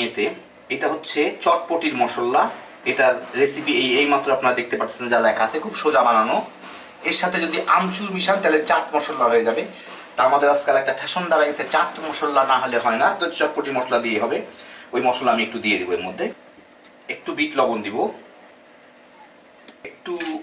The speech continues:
পেঁয়াজ দিব, কাঁচামরিচ, মানে simply চটপটি বানাইতে যা হয় সেই চটপটিটাই বানাবো আর কি। একটু ঘুরে পেঁচায় দেখাচ্ছি, না হলে তো দাম থাকে না, বুঝেন না জিনিসটা। একটু, উম, আহ,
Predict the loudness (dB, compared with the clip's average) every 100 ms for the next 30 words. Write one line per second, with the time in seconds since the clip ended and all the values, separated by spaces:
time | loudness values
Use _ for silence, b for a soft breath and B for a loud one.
0 | -14 -20 -20 -16 -2 2 2 2 -6 -2
1 | -2 -2 -12 -20 -20 -20 -20 -20 -20 -20
2 | -20 -20 -20 -20 -20 -20 -20 -20 -20 -20
3 | -20 -20 -14 -4 0 2 2 0 -2 -6
4 | -8 -10 -14 -20 -20 -20 -20 -20 -20 -20
5 | -20 -20 -20 -20 -20 -20 -20 _ _ _
6 | -20 -20 -20 -12 -8 -4 -2 0 2 0
7 | 0 0 2 2 2 4 4 4 0 -2
8 | -2 -4 -2 2 2 4 2 0 -6 -12
9 | -16 -20 -10 -8 0 4 4 2 2 0
10 | 0 0 0 0 2 2 2 -4 -10 -8
11 | -6 -4 -4 -6 -8 -8 -10 -10 B B
12 | B -8 -2 -2 -2 -2 -2 -4 -10 -18
13 | B B -2 2 2